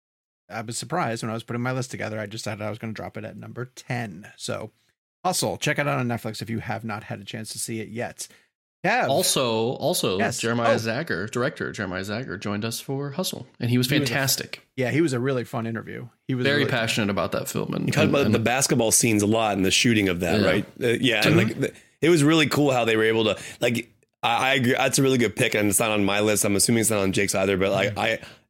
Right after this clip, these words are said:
Speaker 3: it, that was one of those films that kinda snuck up on me. Like, it was a big surprise. That's a really good pick, and I think, um,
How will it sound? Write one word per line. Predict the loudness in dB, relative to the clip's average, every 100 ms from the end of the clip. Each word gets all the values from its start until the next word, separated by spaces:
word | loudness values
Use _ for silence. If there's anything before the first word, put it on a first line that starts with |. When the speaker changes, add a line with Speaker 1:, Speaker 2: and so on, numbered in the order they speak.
| -2
Speaker 3:
it, | -2 0
that | 0 2
was | 4
one | 4
of | 4
those | 4 2
films | 2 4 4
that | 4
kinda | 2 2
snuck | 2 2 2 2
up | 2 2
on | 2
me. | 2 2
Like, | 2
it | 2
was | 2
a | 2
big | 0 2
surprise. | 0 0 0 0 0
That's | 0 2
a | 2
really | 4 4
good | 2 0
pick, | 0 -2 0
and | -2
I |
think, | 0 0 0 -4 -18 _ -4
um, | -2 0 0 0 -4